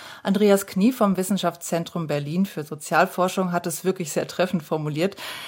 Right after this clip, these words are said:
Er sagte, der Ö P N V war plötzlich cool und wann hatten wir das schon mal? Und eine Studie des Instituts für Verkehrsforschung am Deutschen Zentrum für Luft- und Raumfahrt hat ergeben,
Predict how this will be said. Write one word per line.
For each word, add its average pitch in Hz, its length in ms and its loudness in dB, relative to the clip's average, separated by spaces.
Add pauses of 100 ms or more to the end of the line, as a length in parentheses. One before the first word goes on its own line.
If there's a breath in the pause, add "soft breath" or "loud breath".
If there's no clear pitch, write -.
(120)
Er 185 120 4
sagte, 170 440 6
der 165 400 2
Ö 202 80 6
P 220 100 0
N 185 180 2
V 180 380 4
war 185 120 6
plötzlich 185 520 -2 (160)
cool 240 240 6
und 165 240 -2
wann 170 160 2
hatten 254 240 4
wir 180 60 4
das 156 180 2
schon 151 180 -2
mal? 151 320 -4 (500 loud breath)
Und 175 100 -6
eine 175 180 0
Studie 214 300 4
des 180 160 2
Instituts 190 580 0
für 170 220 2
Verkehrsforschung 190 920 0
am 160 240 0
Deutschen 165 400 0
Zentrum 160 400 -4
für 165 140 -4
Luft- 160 260 -4
und 156 180 -6
Raumfahrt 214 460 4
hat 214 120 -2
ergeben, 208 520 4